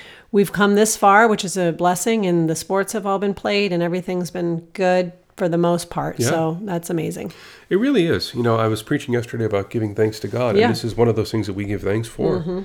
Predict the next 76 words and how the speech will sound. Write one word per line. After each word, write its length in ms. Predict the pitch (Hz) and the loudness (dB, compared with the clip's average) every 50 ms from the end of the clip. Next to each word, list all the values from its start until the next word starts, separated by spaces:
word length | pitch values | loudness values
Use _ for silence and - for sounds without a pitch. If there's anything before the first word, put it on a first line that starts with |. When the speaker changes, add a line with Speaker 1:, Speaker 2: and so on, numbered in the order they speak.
| 190 - - - - - | -10 -14 -16 -14 -10 -8
Speaker 2:
You 80 | 117 113 | -4 -4
know, 40 | 107 | -2
when 160 | 101 101 98 | -2 -2 0
we 120 | 104 107 | 0 0
were 40 | 104 | 0
driving 360 | 98 - 101 101 104 101 101 | 2 2 2 2 2 2 0
back 240 | 98 101 98 95 - | 0 0 0 0 -4
from 100 | - 110 | -6 -6
the 60 | 98 | -6
game 240 | 92 - 101 117 131 | -4 -4 -4 -2 -2
the 80 | 117 95 | -2 -4
other 120 | 90 87 | -6 -6
day, 120 | 87 104 92 | -8 -8 -8
we 100 | 87 85 | -8 -8
thought 240 | - - 95 92 | -2 -2 0 0
about 220 | 95 92 87 82 - | 0 -2 -6 -6 -6
that. 240 | - 87 82 82 - | -10 -12 -12 -10 -8
You 80 | 113 | -6
know, 80 | 104 98 | -4 -2
what 120 | 101 101 | -2 -2
a 60 | 101 | -2
joy 240 | 95 - 104 104 104 | -2 0 2 2 2
this 160 | 101 98 - | 2 0 0
is 140 | 120 104 87 | -2 -4 -4
that 80 | - 101 | -4 -6
we 80 | 110 | -6
can 160 | 104 - 104 104 | -4 -4 -4 -4
even 140 | 92 98 | -4 -4
go 180 | 87 95 104 120 | -2 0 0 0
to 60 | 117 107 | 0 0
these 160 | 104 85 - | -2 -6 -8
playoff 360 | - - 95 90 87 82 - | -6 -4 -4 -4 -4 -6 -8
games. 300 | - 92 90 80 - - | -10 -10 -10 -10 -12 -14
And 100 | - - | -8 -4
that 40 | - | 2
Speaker 1:
Right, 220 | 254 277 233 196 226 | 4 6 6 6 4
and 120 | 262 226 | 4 4
Speaker 2:
we're 40 | 220 | 6
Speaker 1:
that's 240 | 220 226 226 - - | 6 4 4 4 4
not 160 | 254 240 214 | 4 4 4
Speaker 2:
still 140 | - 269 277 | 2 0 2
Speaker 1:
true 60 | - 233 | 4 4
Speaker 2:
playing, 260 | 226 214 202 196 190 | 4 4 4 2 0
Speaker 1:
for 40 | 226 | -2
many 240 | 220 214 208 208 214 | 0 2 4 4 4
Speaker 2:
you 60 | 208 | 2
know? 40 | 208 | 2
Speaker 1:
people 340 | 214 208 202 196 190 185 180 | 0 -2 0 0 -2 -2 -2
throughout 320 | - 196 190 185 185 185 | 0 0 2 2 2 0
the 100 | - 180 | -2 -4
country. 360 | - 190 190 180 - 180 165 | -2 -2 -2 -2 -2 -2 -2
I 100 | 165 165 170 | 0 0 0
know 180 | 175 175 175 | 0 0 2
they're 80 | 175 175 | 0 0
Speaker 2:
Oh, 20 | |
my 60 | 170 | 0
Speaker 1:
shutting 220 | - 185 175 170 175 170 | 0 0 2 2 4 4
Speaker 2:
goodness. 140 | 175 170 | 2 2
Speaker 1:
down, 120 | 165 165 165 | 0 0 -2
if, 140 | 170 165 - | -4 -4 -4
depending 340 | - 190 170 202 180 175 175 | -6 -4 -2 0 0 0 2
on 80 | 175 170 | 2 0
what 120 | 170 170 | 0 -2
state 200 | - - 185 170 180 | -4 -4 -4 -2 -2
you 80 | 175 | 0
live 160 | 165 170 156 | 0 0 -2
in. 140 | 160 160 165 | -2 -2 -4
So 180 | 165 - 185 175 | -4 -2 -2 -2
if 180 | 180 180 180 | -2 -2 -2
you're 120 | 196 190 180 | -2 0 0
in 120 | 185 185 | 0 0
one 120 | 180 180 180 | -2 -2 -2
of 60 | 175 | -2
those 180 | 175 175 170 | -2 -2 -4
states, 340 | - - 175 170 170 170 - | -4 -4 -2 -2 -2 -4 -4
we 240 | - 170 165 165 170 | -4 -4 -4 -4 -6